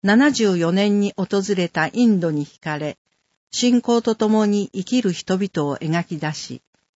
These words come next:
独自の様式を確立しました。その緻密な幻想世界を初期から晩年の作品でたどります。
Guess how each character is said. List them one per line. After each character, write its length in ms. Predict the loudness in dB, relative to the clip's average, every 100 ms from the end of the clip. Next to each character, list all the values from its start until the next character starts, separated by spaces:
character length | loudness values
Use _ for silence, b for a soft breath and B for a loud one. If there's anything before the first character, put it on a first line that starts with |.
| _ _ _ -2
独 200 | 0 0
自 180 | 0
の 120 | 0 2
様 200 | 2 0
式 280 | -4 -2
を 100 | -4
確 320 | -2 -8 -4 -4
立 240 | -4 -8
し 160 | -8 -4
ま 140 | -6
し 140 | -8
た。 220 | -14 -16 -16 _ _ _ _ _ _ _ _ _
そ 160 | -2 2
の 120 | 2
緻 180 | 4 4
密 280 | 4 2 2
な 120 | 2
幻 240 | 4 2
想 200 | 2 -2
世 160 | -2 -2
界 320 | 0 0 -2
を 180 | -8 -12
初 180 | -8 -8
期 140 | -8 -4
か 140 | -2
ら 140 | 0
晩 260 | 0 2 2
年 200 | 2 2
の 80 | 0
作 280 | -4 -8 -6
品 260 | -4 -2
で 100 | -4
た 160 | -6 -6
ど 140 | -4
り 140 | -6 -6
ま 160 | -8
す。 280 | -10 -18